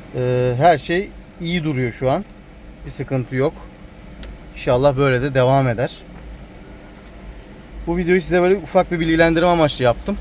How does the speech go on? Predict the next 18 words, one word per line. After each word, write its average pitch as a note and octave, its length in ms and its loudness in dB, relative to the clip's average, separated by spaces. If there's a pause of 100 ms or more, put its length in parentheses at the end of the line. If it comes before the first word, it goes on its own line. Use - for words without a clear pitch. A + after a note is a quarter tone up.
(400)
Ee, C3+ 640 -4
asıl D3 240 -2
söylemem F3+ 400 2
gereken F3 360 0
şey F3+ 200 0
ise F#3 260 -2 (520)
bakımın F3+ 360 4
ne F#3 80 6
kadar D#3+ 260 4
tuttuğu. C#3+ 580 -4
Hyundai D#3+ 340 0
Kona E3 260 2
iki D#3 200 0
bin D#3+ 60 6
yirmi D#3+ 280 4
üç - 120 0
model C#3 200 2
aracımızın, C#3 560 2